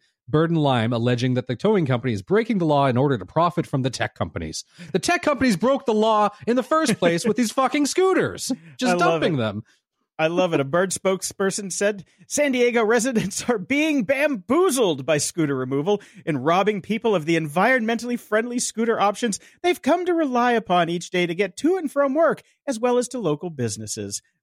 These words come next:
Speaker 2: Being
Speaker 1: I guess it,
Speaker 2: bamboozled. Who's
Speaker 1: the,
Speaker 2: doing
Speaker 1: uh,
Speaker 2: the bamboozling
Speaker 1: who's
Speaker 2: here?
Speaker 1: doing the bamboozling here? Because the scooters that are being picked up are the ones that are being left illegally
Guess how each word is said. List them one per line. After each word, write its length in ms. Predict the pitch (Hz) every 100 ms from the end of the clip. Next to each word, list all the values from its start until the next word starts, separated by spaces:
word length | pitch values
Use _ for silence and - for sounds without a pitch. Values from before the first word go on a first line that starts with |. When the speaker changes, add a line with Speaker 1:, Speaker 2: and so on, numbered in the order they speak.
| -
Speaker 2:
Being 160 | 190 214
Speaker 1:
I 40 |
guess 200 | - 190
it, 60 | 175
Speaker 2:
bamboozled. 760 | 196 208 160 151 131 123 107
Who's 240 | 139 330 220
Speaker 1:
the, 80 |
Speaker 2:
doing 140 | 147 240
Speaker 1:
uh, 100 | 214
Speaker 2:
the 0 |
bamboozling 720 | 196 185 185 170 170 135 110
Speaker 1:
who's 180 | 156 285
Speaker 2:
here? 80 | 277
Speaker 1:
doing 140 | 269 233
the 80 |
bamboozling 640 | 180 180 151 147 117 104 98
here? 160 | 107
Because 320 | 104 107 143 139
the 100 | 151
scooters 400 | - 233 202 170
that 140 | 170
are 60 | 147
being 240 | 147 135
picked 260 | - 156 -
up 160 | 135
are 100 | -
the 100 | 127
ones 220 | 123 123 117
that 100 | 120
are 20 |
being 240 | 107 117
left 320 | 107 113 113 -
illegally 760 | 117 127 170 175 135 101 82